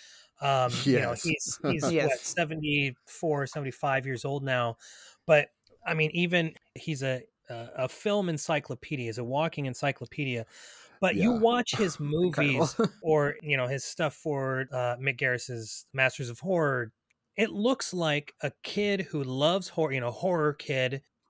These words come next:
Speaker 1: or, uh, somebody who loves those monster movies out there directing it who hasn't grown up. Of course, Matinee is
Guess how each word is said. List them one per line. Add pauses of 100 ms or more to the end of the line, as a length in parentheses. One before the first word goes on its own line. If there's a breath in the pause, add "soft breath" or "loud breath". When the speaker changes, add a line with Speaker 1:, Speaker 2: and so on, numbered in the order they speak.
Speaker 1:
or,
uh,
somebody
who
loves
those
monster
movies (180 soft breath)
out
there
directing
it
who
hasn't (120)
grown
up. (140)
Of
course,
Matinee
is